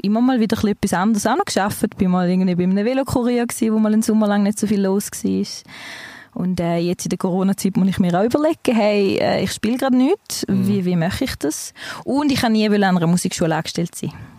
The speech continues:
Speaker 1: Das ist so ein bisschen mein Ding gewesen. Das habe ich nie, das habe ich nie gemacht. Bin
Speaker 2: Ja.
Speaker 1: immer wieder in Versuchung gekommen, weil es
Speaker 2: Mhm.
Speaker 1: ja ein sicherer Aspekt ist. Aber ich habe mich dann gegen die Sicherheit entschieden.
Speaker 2: Okay.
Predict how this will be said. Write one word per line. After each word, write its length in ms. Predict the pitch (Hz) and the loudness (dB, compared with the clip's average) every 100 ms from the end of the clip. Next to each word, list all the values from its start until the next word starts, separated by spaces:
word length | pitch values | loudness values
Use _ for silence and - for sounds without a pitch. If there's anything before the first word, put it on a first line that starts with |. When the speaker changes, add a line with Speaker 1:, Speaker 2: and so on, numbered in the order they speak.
| - - - _ - - - | -20 -20 -20 _ -16 -14 -8
Speaker 1:
Das 180 | 175 - | -6 -4
ist 180 | 170 - | -4 -4
so 80 | 170 | -2
ein 60 | |
bisschen 160 | 170 160 | 2 2
mein 120 | 170 - | 2 2
Ding 140 | 170 | 0
gewesen. 240 | 175 160 165 | 2 0 0
Das 160 | 175 | 0
habe 140 | 185 170 | 2 0
ich 120 | 170 | 2
nie, 300 | 156 156 156 156 - 175 | 0 0 0 0 -2 -6
das 120 | - - | -6 -4
habe 100 | 170 | -4
ich 100 | 170 | -2
nie 140 | 156 | -6
gemacht. 480 | - 147 147 - - - - - | -6 -8 -8 -14 -20 -20 -18 -4
Bin 100 | 233 | 0
Speaker 2:
Ja. 40 | |
Speaker 1:
immer 120 | 262 | 2
wieder 140 | 240 220 | 2 2
in 60 | |
Versuchung 480 | - 208 220 226 247 | 2 2 2 2 2
gekommen, 320 | - 175 165 - - - | 2 2 0 -2 -8 -2
weil 180 | 196 208 | 2 2
es 100 | 247 | 2
Speaker 2:
Mhm. 60 | |
Speaker 1:
ja 160 | 208 190 | 4 4
ein 180 | 180 202 | 4 4
sicherer 440 | 202 - 190 175 | 2 2 2 2
Aspekt 560 | 185 - - 170 - - | 2 -2 -4 -4 -4 -4
ist. 260 | 165 - 185 | -4 -4 0
Aber 300 | 190 214 220 - - - - - | 2 2 0 -4 -16 -18 -20 -10
ich 100 | - - | -4 2
habe 60 | 202 | 2
mich 140 | 202 | 2
dann 160 | 190 185 | 2 2
gegen 200 | 180 - | 2 -2
die 60 | |
Sicherheit 560 | - 208 - 185 170 185 - - - - - | -4 -2 0 2 2 0 -2 -16 -16 -18 -4
entschieden. 500 | 196 190 - 156 165 156 - - - - - _ | -2 0 0 0 0 -2 -8 -20 -20 -20 -20 _
Speaker 2:
Okay. 380 | 107 - 113 104 | -16 -10 -8 -8